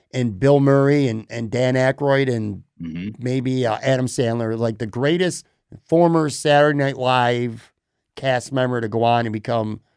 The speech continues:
Speaker 1: big movie stars. He's right up there
Speaker 2: Mm-hmm.
Speaker 1: with the biggest to ever do it. And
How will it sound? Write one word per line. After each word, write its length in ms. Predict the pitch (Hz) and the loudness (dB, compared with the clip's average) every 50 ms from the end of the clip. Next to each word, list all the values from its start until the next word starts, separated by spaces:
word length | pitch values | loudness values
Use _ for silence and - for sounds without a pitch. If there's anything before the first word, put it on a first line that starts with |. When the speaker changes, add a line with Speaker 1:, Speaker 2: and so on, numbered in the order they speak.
| _ _ _ - | _ _ _ -8
Speaker 1:
big 220 | 101 123 120 92 98 | -6 -6 -4 -4 -4
movie 220 | 104 104 98 110 104 | -6 -6 -6 -6 -8
stars. 280 | - - 107 104 98 - | -6 -6 -6 -6 -4 -6
He's 200 | 165 185 160 147 | -6 -8 -6 -2
right 240 | 151 143 139 131 | 0 0 0 2
up 220 | 127 123 131 - - | 0 -2 -2 -2 -4
there 320 | 123 113 110 110 101 90 _ _ _ _ _ _ _ - | -4 -2 -2 -4 -6 -8 _ _ _ _ _ _ _ -14
Speaker 2:
Mm-hmm. 220 | 85 85 90 95 101 | -14 -10 -10 -6 -4
Speaker 1:
with 160 | 120 110 98 | -4 -4 -4
the 80 | 117 104 | -6 -4
biggest 340 | 101 120 120 110 113 98 - | -4 -4 -4 -4 -4 -6 -8
to 180 | 98 90 - | -10 -8 -6
ever 200 | 113 98 92 95 | -6 -6 -6 -8
do 260 | 90 87 113 113 107 | -10 -8 -6 -6 -4
it. 140 | 101 92 95 | -6 -6 -8
And 360 | 98 95 95 95 95 95 98 | -10 -10 -10 -10 -12 -14 -18